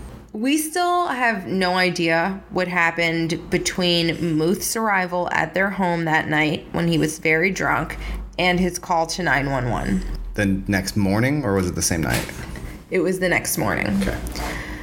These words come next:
Speaker 1: What we do know is that when paramedics,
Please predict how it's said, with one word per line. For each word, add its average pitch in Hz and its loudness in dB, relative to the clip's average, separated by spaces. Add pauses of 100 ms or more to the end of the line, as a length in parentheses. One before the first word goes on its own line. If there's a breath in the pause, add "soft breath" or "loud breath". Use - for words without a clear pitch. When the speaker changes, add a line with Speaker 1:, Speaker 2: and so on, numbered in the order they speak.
(400 loud breath)
Speaker 1:
What 226 0
we 254 4
do 240 0
know 185 2 (260 loud breath)
is 180 0
that 175 2
when 175 2
paramedics, 190 0